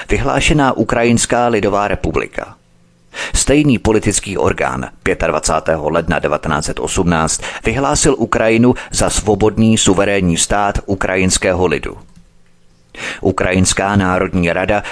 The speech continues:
tím vlastně vyhlásila nezávislost na bolševicích,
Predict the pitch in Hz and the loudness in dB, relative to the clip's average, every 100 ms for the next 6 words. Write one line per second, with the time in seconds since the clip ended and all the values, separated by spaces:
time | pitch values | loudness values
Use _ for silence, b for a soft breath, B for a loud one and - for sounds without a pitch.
0 | B 131 156 165 156 160 - 113 110 120 | B -2 2 2 2 0 0 0 2 2
1 | 127 - 139 131 117 120 104 85 80 - | 2 2 2 4 2 2 0 0 -2 -2
2 | 71 - 78 85 87 - 87 85 90 80 | -2 -2 -2 0 0 0 -2 -2 -6 -6